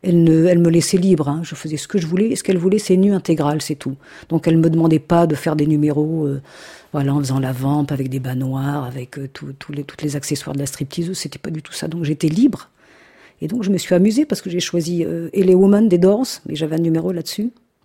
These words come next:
très rock'n'roll. Et puis, euh, Patti Pata de Myriam Makeba, que j'aimais beaucoup, je faisais une espèce de numéro de danse africaine aussi.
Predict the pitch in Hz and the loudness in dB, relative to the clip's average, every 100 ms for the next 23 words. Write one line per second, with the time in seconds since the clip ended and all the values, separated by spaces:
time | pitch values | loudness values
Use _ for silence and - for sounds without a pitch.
0 | - 175 165 160 156 160 202 233 _ _ | -4 -2 0 0 0 0 -2 -6 _ _
1 | - - - - - _ _ _ 190 147 | -20 -20 -20 -20 -20 _ _ _ -8 -8
2 | - - 160 160 156 151 151 147 151 151 | -10 -6 -2 0 0 -2 -2 -4 -6 -8
3 | 151 - 170 - - 160 - 165 151 151 | -10 -4 -4 -4 -6 -4 -2 -2 -2 -2
4 | 147 147 143 139 135 143 170 151 143 143 | 0 -2 -2 -4 -4 -4 -6 -2 -2 -2
5 | 143 156 170 - 147 151 143 - 147 143 | -6 -8 -10 -8 -4 -4 -4 -6 -4 -2
6 | 143 139 143 139 143 139 - 139 135 175 | 0 0 -2 -4 -6 -8 -10 -8 -6 -8
7 | 170 185 | -10 -14